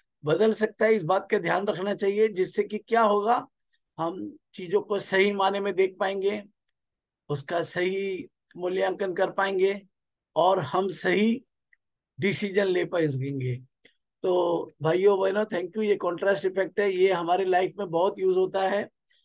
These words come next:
लोग इसको अलग-अलग तरीके से यूज करते हैं हमारे डिसीजन को इन्फ्लुएंस करने के लिए। हमको इस पे सतर्क रहना है और कॉन्ट्रास्ट इफेक्ट का शिकार नहीं होना है। धन्यवाद।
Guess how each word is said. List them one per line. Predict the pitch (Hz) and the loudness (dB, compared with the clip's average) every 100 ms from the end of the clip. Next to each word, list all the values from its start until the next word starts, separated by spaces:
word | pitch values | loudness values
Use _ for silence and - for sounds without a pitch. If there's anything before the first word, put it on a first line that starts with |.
| _ - | _ -6
लोग | 143 185 208 208 - - | 0 4 4 4 -6 -10
इसको | 185 - 208 208 208 202 | -10 -4 4 6 6 4
अलग-अलग | - 170 190 190 196 196 | 0 -2 0 0 0 0
तरीके | 196 180 185 202 | -4 -4 -2 -4
से | 190 190 | -2 -2
यूज | 175 180 | 2 0
करते | 185 185 - 208 | 0 -4 -2 -2
हैं | 190 | 0
हमारे | 170 180 180 | 0 0 0
डिसीजन | 175 170 185 165 180 | -2 -6 -6 -6 -4
को | 190 | -2
इन्फ्लुएंस | 175 151 175 196 180 | -2 -4 -4 -6 -4
करने | 185 180 | -6 -6
के | - | -6
लिए। | 208 214 - _ _ _ _ _ | -4 -4 -6 _ _ _ _ _
हमको | 175 170 - 190 | -6 -6 -2 0
इस | 185 | 0
पे | - 190 | -2 -4
सतर्क | 190 175 202 202 | -4 -2 -2 0
रहना | 196 196 208 | -2 0 0
है | 202 208 247 | 2 0 -4
और | - 175 196 208 - _ _ _ _ - | 0 4 4 2 -2 _ _ _ _ -2
कॉन्ट्रास्ट | 180 175 196 196 190 | -2 0 0 0 -2
इफेक्ट | 185 185 - - | -6 -8 -8 2
का | 233 | 2
शिकार | 247 - 156 180 175 170 | 2 -6 -4 2 2 2
नहीं | 170 170 | -2 -2
होना | 160 165 | 0 -2
है। | 214 - - _ _ _ - | -2 -4 -8 _ _ _ -6
धन्यवाद। | 160 175 156 131 - | -4 0 -2 -2 -10